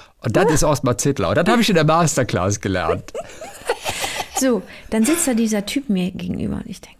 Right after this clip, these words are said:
Speaker 2: „Oh, scheiße.“ Aber umsetzen, das kriegt er auch mit, hab
Speaker 1: Ja,
Speaker 2: ich
Speaker 1: kurz
Speaker 2: dann
Speaker 1: mal, was
Speaker 2: gesagt.
Speaker 1: hat er gemacht?
Speaker 2: Der sah einfach bedrohlich
Speaker 1: Ach, er
Speaker 2: aus.
Speaker 1: sah einfach nur bedrohlich aus.
Speaker 2: Der war so, so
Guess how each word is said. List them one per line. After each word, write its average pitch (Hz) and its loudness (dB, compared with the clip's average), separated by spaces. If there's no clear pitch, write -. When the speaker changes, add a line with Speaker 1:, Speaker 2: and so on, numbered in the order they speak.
Speaker 2:
„Oh, - -20
scheiße.“ - -20
Aber 170 -6
umsetzen, 226 2
das 196 -4
kriegt - -4
er 175 2
auch - 2
mit, - 2
hab - -10
Speaker 1:
Ja, 226 0
Speaker 2:
ich 233 2
Speaker 1:
kurz 185 0
Speaker 2:
dann 233 4
Speaker 1:
mal, 226 4
was 220 2
Speaker 2:
gesagt. 220 2
Speaker 1:
hat - -
er 208 -4
gemacht? 214 -2
Speaker 2:
Der 202 2
sah 226 2
einfach 247 0
bedrohlich 240 2
Speaker 1:
Ach, 160 2
er - 4
Speaker 2:
aus. 113 2
Speaker 1:
sah 95 0
einfach 92 -4
nur 95 0
bedrohlich 90 -6
aus. 76 -12
Speaker 2:
Der 185 -4
war 208 0
so, 202 2
so - -6